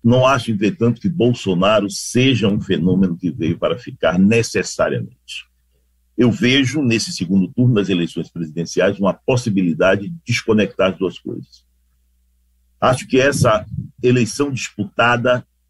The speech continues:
se for devidamente lido o que aconteceu nos últimos dias da campanha do primeiro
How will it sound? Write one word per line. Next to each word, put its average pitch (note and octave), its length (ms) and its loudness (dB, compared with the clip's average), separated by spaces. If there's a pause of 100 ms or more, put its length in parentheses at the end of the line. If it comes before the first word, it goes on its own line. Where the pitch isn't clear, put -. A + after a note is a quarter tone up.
(100)
se - 240 0
for D3 500 0
devidamente B2 840 0
lido A#2+ 400 2
o G2+ 40 -2
que A#2+ 100 0
aconteceu G#2 540 0
nos A2 240 2
últimos C3 480 0
dias E3+ 440 4
da G2 120 -2
campanha F2 340 -6
do - 60 -12
primeiro C2 320 -12